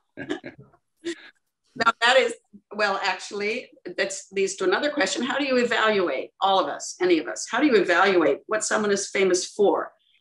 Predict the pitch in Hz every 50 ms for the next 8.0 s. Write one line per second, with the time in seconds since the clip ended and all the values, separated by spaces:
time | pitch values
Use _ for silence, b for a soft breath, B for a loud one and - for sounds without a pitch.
0 | _ _ - - - 302 285 285 247 226 202 190 190 208 233 226 - - - -
1 | - 180 180 180 180 180 175 175 175 175 175 175 175 175 175 185 180 180 - _
2 | _ _ - 190 196 - 220 220 220 214 214 - - 233 233 247 240 247 240 240
3 | 311 370 359 247 - - - - - _ _ _ _ _ _ _ - - - 147
4 | 147 - - 180 196 190 208 - 123 - - - 226 214 - - - - - 175
5 | - _ _ _ _ _ _ _ _ _ _ _ - - - _ _ - 120 -
6 | - 214 190 139 - - - _ - 104 120 160 - - 156 120 - - - -
7 | - - 135 139 139 135 127 120 107 98 98 110 107 - - 98 95 92 90